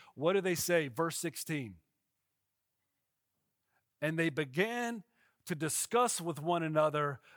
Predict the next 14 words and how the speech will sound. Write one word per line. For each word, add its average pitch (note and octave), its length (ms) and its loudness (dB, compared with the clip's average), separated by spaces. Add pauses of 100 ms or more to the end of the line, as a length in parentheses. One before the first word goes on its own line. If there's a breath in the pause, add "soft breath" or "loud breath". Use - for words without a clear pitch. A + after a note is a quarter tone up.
(120 soft breath)
the C3+ 140 0
fact G3 680 2 (1400 soft breath)
that D#3 200 4
they D3+ 160 0
had E3+ 400 0
no D#3 300 -4
bread." C3+ 520 -4 (2750)
You F#3+ 100 0
know, B3+ 100 6
we A#3 100 4
have G#3+ 180 4
life E3 280 6
verses D#3+ 460 -2
sometimes. E3 800 -2